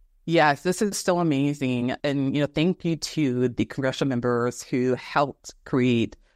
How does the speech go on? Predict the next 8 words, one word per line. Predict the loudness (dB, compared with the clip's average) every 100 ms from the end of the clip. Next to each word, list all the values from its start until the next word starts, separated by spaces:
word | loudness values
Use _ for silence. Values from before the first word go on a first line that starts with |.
| -6
the | -2
U | 2 2
S | 2 -2
Men, | -2 0 -2
Women's | -2 -2 0 -2 -2 -6
Leaders | -4 0 2 2 2 0 -4
Coin | -16 -6 0 2 2 2 0 -2 _ _ _ -6
campaign. | -4 -4 -2 0 2 2 0